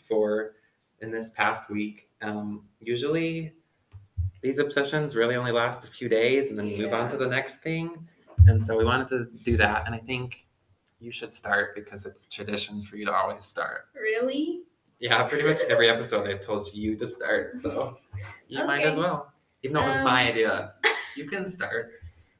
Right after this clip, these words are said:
Speaker 2: My obsession of the week would be a song.
Speaker 1: Mm-hmm.
Speaker 2: And the song is called Chronically Cautious, and it's a freaking bop. And I'll put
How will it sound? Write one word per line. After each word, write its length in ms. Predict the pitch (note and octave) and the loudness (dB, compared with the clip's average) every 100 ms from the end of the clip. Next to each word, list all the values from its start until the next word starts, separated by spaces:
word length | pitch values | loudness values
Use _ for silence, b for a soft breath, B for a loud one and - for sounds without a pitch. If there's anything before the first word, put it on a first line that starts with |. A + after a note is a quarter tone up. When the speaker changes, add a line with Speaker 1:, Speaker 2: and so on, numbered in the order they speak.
| _ | _
Speaker 2:
My 760 | - - C#4+ G4 G#4 G#4+ G#4+ - - | -16 -6 -4 -4 -4 -4 -6 -10 -6
obsession 680 | B3+ - B3+ B3+ B3 A#3 - - | -6 -2 -4 -2 -6 -8 -14 -10
of 220 | A3 A3 | -10 -8
the 140 | G#3+ | -8
week 440 | G3+ G3+ G3+ - _ _ _ _ _ | -8 -10 -14 -18 _ _ _ _ _
would 280 | A3 G#3+ G#3 | -12 -10 -10
be 640 | G3+ F3+ F3+ G#3+ C4 C4+ - _ _ | -16 -16 -16 -8 -8 -8 -12 _ _
a 60 | B3 | -6
song. 720 | - B3 A3 E3 - B3 B3+ - _ _ | -4 -4 -4 -6 -8 -10 -10 -14 _ _
Speaker 1:
Mm-hmm. 380 | A2+ G#2+ G#2 B2+ - _ - | -12 -10 -10 -12 -20 _ -4
Speaker 2:
And 560 | A3+ A3 G#3+ G#3+ G#3 - G#3 | -2 0 -2 -4 -8 -14 -10
the 100 | A3+ | -8
song 580 | - B3 A#3+ A#3+ A#3+ A3 | -4 0 2 2 0 -2
is 200 | G#3+ G#3+ | -4 -6
called 340 | - G#3+ G#3 | -4 -4 -4
Chronically 720 | G#3 G#3+ A3 B3 C#4+ D#4 D#4 - | -8 -8 -4 -4 -4 -4 -4 -4
Cautious, 840 | G#3 G#3 G3+ - D#3+ E3 - - | -6 -6 -8 -8 -8 -8 -10 -14
and 120 | - G#3 | -10 -10
it's 180 | G#3 | -10
a 40 | - _ | -18 _
freaking 380 | B3 B3+ A#3 G#3+ | -4 -2 -4 2
bop. 540 | A3+ A3 D#3 - - - b b b | 2 2 0 -6 -12 -20 b b b
And 120 | B3+ A#3+ | 2 6
I'll 300 | B3+ C#4+ - B B B B - | 6 4 2 B B B B -2
put 260 | D4+ E4 | 6 6